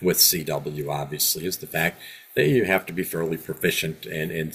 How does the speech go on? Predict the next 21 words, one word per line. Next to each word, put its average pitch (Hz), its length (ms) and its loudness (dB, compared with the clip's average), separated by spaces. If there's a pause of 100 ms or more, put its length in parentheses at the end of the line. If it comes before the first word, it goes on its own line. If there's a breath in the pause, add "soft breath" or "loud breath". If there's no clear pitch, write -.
in 80 140 -6
C - 200 4
W 76 380 -2
operation. 76 720 0
You 71 80 -6
have 78 120 -6
to - 80 -14
be 87 60 2
able 82 140 0
to - 180 -8
copy 85 240 -2
code, 87 580 -2 (480 loud breath)
and 80 120 -4
you 78 80 -2
have 80 180 -4
to 82 60 -2
have 78 100 -2
some 80 160 -2
traffic - 420 -4
handling 73 460 -6
experience. 80 960 2